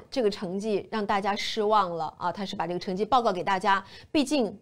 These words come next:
都要知道的，现在这个网络这么方便，谁都能查得到，与其让别人查到，不如我自己把这个成绩说出来。然后他说到了一点，他说，“呃，其实我一直都清楚自己是一个普通人，可还是想要做得好一点，再努力害一点，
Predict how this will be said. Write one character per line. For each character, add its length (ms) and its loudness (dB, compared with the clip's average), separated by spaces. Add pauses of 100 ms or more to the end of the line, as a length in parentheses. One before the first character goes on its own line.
都 100 6
要 140 8
知 200 -2
道 160 4
的， 100 -2
现 180 -2
在 120 2
这 80 0
个 100 0
网 160 2
络 120 0
这 120 -2
么 100 2
方 260 2
便， 160 0
谁 140 -2
都 120 -6
能 120 -4
查 220 -4
得 100 -2
到， 160 4 (280)
与 120 2
其 160 2
让 140 6
别 140 8
人 100 0
查 220 -4
到， 120 4
不 160 -2
如 160 2
我 80 2
自 160 -6
己 120 -4
把 100 -2
这 80 -4
个 80 -4
成 160 -6
绩 80 -2
说 180 -2
出 140 -2
来。 180 0 (240)
然 120 -2
后 40 -8
他 80 0
说 160 -2
到 140 2
了 80 -2
一 180 -2
点， 320 -6 (240)
他 120 -12
说 280 2 (920)
，“呃， 260 8
其 180 2
实 120 2
我 100 4
一 100 2
直 140 2
都 100 4
清 220 -4
楚 140 -4
自 160 -6
己 120 -4
是 140 -4
一 80 0
个 120 0
普 220 -10
通 240 -2
人， 220 -2
可 160 -8
还 180 -2
是 140 -2
想 160 -6
要 80 -6
做 160 -2
得 80 -4
好 240 -8
一 100 -6
点， 160 -4
再 200 -2
努 160 -6
力 180 -4
害 160 -6
一 140 -10
点， 280 -8